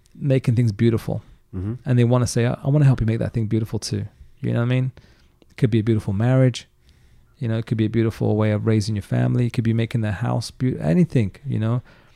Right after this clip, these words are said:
Speaker 1: Um, you know, there's a, there's a thing, Maslow's hierarchy of needs.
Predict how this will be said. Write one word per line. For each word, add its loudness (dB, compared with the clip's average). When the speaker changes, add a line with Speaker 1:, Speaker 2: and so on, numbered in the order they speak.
Speaker 1:
Um, -4
you 0
know, 2
there's 6
a, 4
there's 2
a 2
thing, 0
Maslow's 6
hierarchy 2
of 2
needs. -2